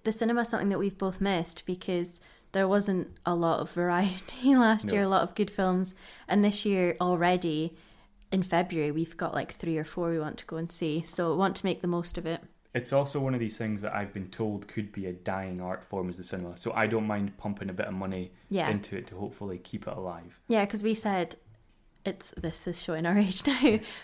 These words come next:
Speaker 1: but we said we would hate for our kids, if they grow up, to not experience it or to s-,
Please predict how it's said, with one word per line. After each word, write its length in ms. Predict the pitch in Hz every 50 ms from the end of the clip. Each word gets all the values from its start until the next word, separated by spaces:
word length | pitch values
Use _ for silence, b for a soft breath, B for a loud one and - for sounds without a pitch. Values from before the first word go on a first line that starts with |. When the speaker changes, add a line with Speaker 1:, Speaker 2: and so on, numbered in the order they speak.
| B B
Speaker 1:
but 100 | - -
we 120 | 233 240
said 320 | 233 - 226 214 214 208 -
we 140 | 208 220 220
would 120 | 208 -
hate 360 | - 226 214 208 - - - - - -
for 160 | - - 240 226
our 120 | 214 208
kids, 520 | 214 214 - 233 233 208 - - - - -
if 120 | 190 185 -
they 120 | 190 196
grow 200 | 185 - 180 185 185
up, 220 | 185 180 175 - -
to 100 | - -
not 180 | 196 190 185 180
experience 500 | 190 - - - 196 190 196 - - -
it 120 | 180 -
or 100 | - 180
to 120 | 180 - 202
s-, 200 | 196 - -